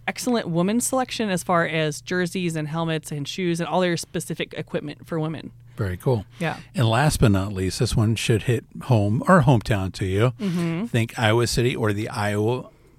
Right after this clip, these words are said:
Speaker 2: City Coralville Convention Visitors Bureau. What do you know
Speaker 1: Mm-hmm.
Speaker 2: about that?
Speaker 1: Yeah, when I think Iowa City, I actually also think Coralville because that's my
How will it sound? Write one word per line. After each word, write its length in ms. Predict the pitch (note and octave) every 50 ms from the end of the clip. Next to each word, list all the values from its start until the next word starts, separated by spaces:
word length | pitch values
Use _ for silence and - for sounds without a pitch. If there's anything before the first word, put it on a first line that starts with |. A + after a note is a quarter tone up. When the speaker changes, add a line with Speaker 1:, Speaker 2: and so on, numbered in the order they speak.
| - -
Speaker 2:
City 460 | - - - - A2 G2+ G#2 A2 A#2
Coralville 480 | - - - G#2+ G2 G2 G2+ A2 G#2
Convention 420 | - A2 F#2 F2+ F2 - - A2 G#2
Visitors 280 | B2 F3+ G#3+ G#3 F3+ A#2+
Bureau. 200 | G2 F2 E2+ F2
What 100 | F#2 G#2
do 60 | A#2
you 60 | A#2+
know 120 | B2 A#2+ A2+
Speaker 1:
Mm-hmm. 80 | A2 A2+
Speaker 2:
about 100 | A2+ -
that? 240 | E3+ F#3 E3 - - -
Speaker 1:
Yeah, 140 | - A#3+ A3+
when 160 | F#3+ F3 F3+
I 120 | G3 B3+ C#4+
think 200 | - D#4+ D4+ D4
Iowa 220 | C4+ B3+ A3+ G#3+
City, 200 | - - A3+ G#3 F3+
I 80 | F3
actually 360 | - E3 F#3 - - - A#3 -
also 300 | - - F#3 F#3+ - G3+
think 220 | F3+ - F#3 E3+ -
Coralville 400 | - F#3+ F3+ E3+ D3+ D#3 D3+ D#3
because 260 | E3 D#3 - D3+ C#3+
that's 240 | D#3+ D#3 D3+ - -
my 340 | - D#3 D3+ D3 C#3+ D3